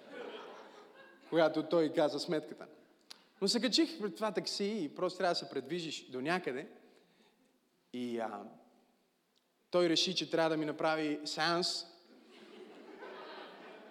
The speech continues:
и да говори за живота си и за живота ми. А,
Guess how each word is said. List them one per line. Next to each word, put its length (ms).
и 80
да 100
говори 640
за 160
живота 460
си 160
и 80
за 120
живота 440
ми. 380
А, 360